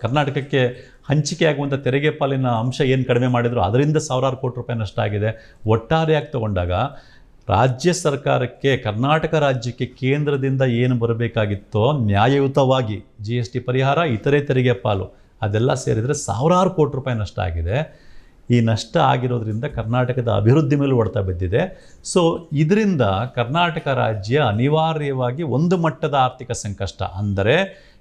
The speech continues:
ಗ್ಯಾರಂಟಿ ಯೋಜನೆಗಳಿಗಾಗಲಿ ಅಥವಾ ಇತರ ಅಭಿವೃದ್ಧಿ ಕಾರ್ಯಗಳಿಗೆ ತಾನೇನು ಹಣ ಬೇಕಾಗಿತ್ತೋ ಅಷ್ಟು ಹಣವನ್ನು ಹೊಂದಿಕೆ ಮಾಡಲಿಕ್ಕೆ ಕರ್ನಾಟಕ ರಾಜ್ಯಕ್ಕೆ ಕಷ್ಟ ಆಗಿದೆ. ಇದರಿಂದ ಕರ್ನಾಟಕ ರಾಜ್ಯದ ಮುಂದೆ ಯಾರೇ ಸರ್ಕಾರ ನಡೆಸ್ತಾ ಇದ್ರೂ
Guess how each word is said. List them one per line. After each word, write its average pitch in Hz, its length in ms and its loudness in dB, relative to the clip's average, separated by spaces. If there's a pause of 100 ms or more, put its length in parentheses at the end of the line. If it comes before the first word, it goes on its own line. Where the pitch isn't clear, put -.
ಗ್ಯಾರಂಟಿ 135 560 0
ಯೋಜನೆಗಳಿಗಾಗಲಿ 123 800 -2
ಅಥವಾ 143 180 -2
ಇತರ 170 300 2
ಅಭಿವೃದ್ಧಿ 139 440 2
ಕಾರ್ಯಗಳಿಗೆ 131 880 -2 (260)
ತಾನೇನು 135 440 2
ಹಣ 127 180 2 (640)
ಬೇಕಾಗಿತ್ತೋ 120 540 0
ಅಷ್ಟು 113 300 -2
ಹಣವನ್ನು 123 400 0
ಹೊಂದಿಕೆ 113 380 0
ಮಾಡಲಿಕ್ಕೆ 104 460 -2
ಕರ್ನಾಟಕ 117 500 -2
ರಾಜ್ಯಕ್ಕೆ 101 440 -2
ಕಷ್ಟ - 300 -2
ಆಗಿದೆ. 107 640 -2 (200)
ಇದರಿಂದ 151 360 2 (320)
ಕರ್ನಾಟಕ 151 440 -2
ರಾಜ್ಯದ 135 380 -2
ಮುಂದೆ 139 580 -2 (140)
ಯಾರೇ 123 400 2
ಸರ್ಕಾರ 147 380 -4
ನಡೆಸ್ತಾ 131 340 -4
ಇದ್ರೂ 147 380 -4